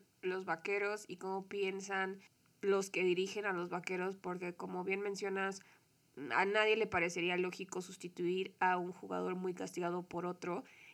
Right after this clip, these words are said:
y menos si consideras que si no lograste tener resultados con un jugador veterano, ¿qué te hace pensar que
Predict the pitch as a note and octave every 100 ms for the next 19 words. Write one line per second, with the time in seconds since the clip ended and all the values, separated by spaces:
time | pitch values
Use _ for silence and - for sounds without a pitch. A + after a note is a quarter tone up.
0 | - G3+ A3+ A#3 A#3+ A3+ F#3+ F#3 F#3+ F#3
1 | F#3+ F#3+ F3+ E3+ - - F#3 G3+ A#3 A3+
2 | G#3+ A3 G#3 G3 F#3+ - G3 F#3+ F#3+ G3
3 | F#3 F#3+ F#3+ F#3 F3+ - F3 F#3 F#3 F3+
4 | F3 F3 F3+ F3 F3+ F#3+ F#3+ F#3 F#3 -
5 | - - G#3 G3+ G3+ G3 G3 F#3+ F#3 F#3+
6 | F3+ F#3+ F#3+